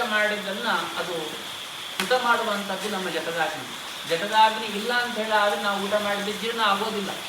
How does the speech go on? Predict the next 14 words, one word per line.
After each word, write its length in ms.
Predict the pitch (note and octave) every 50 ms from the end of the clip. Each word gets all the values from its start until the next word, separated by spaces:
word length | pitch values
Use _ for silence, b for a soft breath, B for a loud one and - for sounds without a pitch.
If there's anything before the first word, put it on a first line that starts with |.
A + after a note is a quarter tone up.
| - - - - - - - - - - - - D3 D#3
ಜೀರ್ಣ 160 | F#3 G3 G#3+
ಆಗ್ಬೇಕು 400 | A3+ G#3+ G3+ G3 G3+ G#3 G3 G3+
ಅಂತಂದ್ರೆ 380 | G3 G3 G3 G3+ G3 G3 G3 F3+
ಅದು 100 | - D#3
ಬೇಕು. 400 | F#3 F#3+ - - - - - - - - - -
ಹಾಗಾದ್ರೆ 300 | A3 A#3 B3 A#3+ A3 A3+
ಅಗ್ನಿಯ 280 | G#3+ A3 A#3+ B3+ C4 A#3
ಕೆಲಸ 340 | G3+ G#3 G#3 G#3 G#3 - A#3+
ಏನು? 560 | A#3 A3+ G#3+ G3+ F#3+ D#3+ D3+ - - - -
ಅಗ್ನಿಯ 380 | F3 E3+ F#3 A3 A#3+ A#3+ A3+ G3+
ಕೆಲಸ 360 | - F#3+ F#3 G3+ A3 A3 A3
ಅಂತಂದ್ರೆ 400 | G3+ F#3+ F3+ F#3+ F3+ F#3 G3+ G#3
ಶಕ್ತಿಯನ್ನ 840 | G#3+ - - B3 A#3+ - - - - A#3+ A#3 A3+ A#3 B3 A3+ F#3+
ಜಾಗೃತಗೊಳಿಸುವಂಥದ್ದು. 1300 | F3+ F#3 F#3 F#3+ F#3+ A3+ G#3+ - G#3+ G3+ G3 F#3 F#3 F3+ - E3+ E3+ E3 E3 E3 B2+ - - - - -